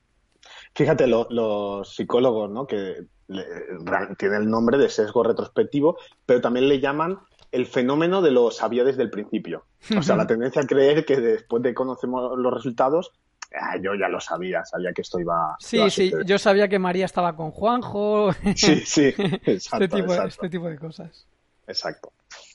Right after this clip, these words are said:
Speaker 1: Bueno, pues, eh, no sé si quieres comentar algo más sobre
Speaker 2: Nada
Speaker 1: este
Speaker 2: más, pasa-,
Speaker 1: sesgo.
Speaker 2: pasamos al siguiente.
Speaker 1: Vale, pues el siguiente es el coste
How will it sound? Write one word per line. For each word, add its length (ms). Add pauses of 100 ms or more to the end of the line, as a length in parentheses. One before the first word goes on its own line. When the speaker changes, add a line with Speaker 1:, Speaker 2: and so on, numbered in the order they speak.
(680)
Speaker 1:
Bueno, 320
pues, 300
eh, 380
no 100
sé 120
si 80
quieres 200
comentar 300
algo 140
más 160
sobre 240
Speaker 2:
Nada 180
Speaker 1:
este 100
Speaker 2:
más, 120
pasa-, 260
Speaker 1:
sesgo. 140
Speaker 2:
pasamos 240
al 100
siguiente. 480 (1500)
Speaker 1:
Vale, 280
pues 300
el 480
siguiente 300
es 60
el 180
coste 420